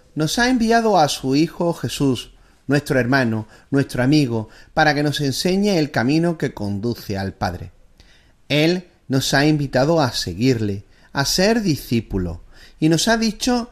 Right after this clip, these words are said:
que nos conocerán que somos discípulos suyos si nos amamos los unos a los otros, si somos constructores de la paz,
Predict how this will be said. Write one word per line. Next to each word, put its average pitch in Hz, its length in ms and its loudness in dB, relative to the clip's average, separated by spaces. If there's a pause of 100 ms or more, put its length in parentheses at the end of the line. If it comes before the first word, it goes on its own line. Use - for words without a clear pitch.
(240)
que 135 120 0
nos 131 440 -2
conocerán 131 1000 -2 (240)
que 107 140 -10
somos 123 440 -2
discípulos 101 540 -6
suyos 226 340 0 (420)
si - 280 -6
nos 107 240 -6
amamos 156 400 0
los 117 180 -2
unos 143 280 -4
a 107 80 -6
los 95 180 -8
otros, 113 400 -4 (240)
si - 220 -6
somos 254 480 0
constructores 175 840 -2
de 120 100 -2
la 95 180 -6
paz, 127 380 0